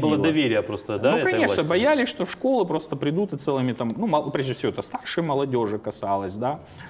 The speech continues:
Speaker 2: э, что их на биржу труда, распределительные пункты в Германию, да, и всё. Поэтому, разумеется, там тоже, м,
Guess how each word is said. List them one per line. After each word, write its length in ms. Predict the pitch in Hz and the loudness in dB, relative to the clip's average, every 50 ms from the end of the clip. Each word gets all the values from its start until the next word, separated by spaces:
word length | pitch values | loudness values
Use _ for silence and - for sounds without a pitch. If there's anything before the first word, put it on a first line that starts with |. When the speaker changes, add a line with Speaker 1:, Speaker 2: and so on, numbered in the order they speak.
| - - - - - - | -16 -18 -18 -20 -12 -6
Speaker 2:
э, 560 | - 104 107 107 104 104 101 101 101 98 98 95 | -2 0 2 2 2 2 0 0 0 0 -2 -4
что 180 | - - - 147 | -4 -2 0 2
их 120 | 139 131 135 - - - - | 2 0 -2 -6 -12 -6 -4
на 100 | 120 127 | -2 0
биржу 340 | 135 151 160 151 143 156 | 2 2 2 2 2 0
труда, 680 | 165 175 180 190 196 214 254 269 254 233 190 185 - - - - - - - 131 | 0 2 0 0 2 4 4 4 4 4 2 0 -4 -8 -14 -20 -20 -18 -10 -4
распределительные 800 | 123 120 135 131 - 143 143 143 160 160 160 165 - 160 156 165 | -2 -2 -2 -2 -2 -4 0 0 0 0 -2 -2 -6 -4 -4 -4
пункты 420 | 170 - 233 220 208 185 - 139 | -4 -2 -2 -2 0 0 -2 -2
в 80 | 123 127 | -2 0
Германию, 580 | 131 127 123 101 92 90 90 92 90 90 98 95 | 0 0 0 -2 -2 -4 -6 -8 -10 -10 -8 -4
да, 200 | 107 131 147 117 | -2 -2 0 0
и 100 | 107 101 | -2 -4
всё. 240 | - - - 90 | -6 -8 -10 -8
Поэтому, 400 | 85 - 160 220 240 254 247 214 | -2 0 0 0 0 0 0 0
разумеется, 560 | 175 160 156 160 160 180 190 180 170 175 - 143 | 0 0 0 -2 -2 -2 -2 -2 -4 -4 -4 -4
там 220 | 139 131 113 110 | -4 -2 -4 -4
тоже, 360 | 113 - 160 165 160 151 147 | -2 0 0 0 2 0 0
м, 540 | 139 131 127 123 113 113 110 110 110 107 104 | 0 0 0 -2 -4 -4 -4 -4 -4 -4 -6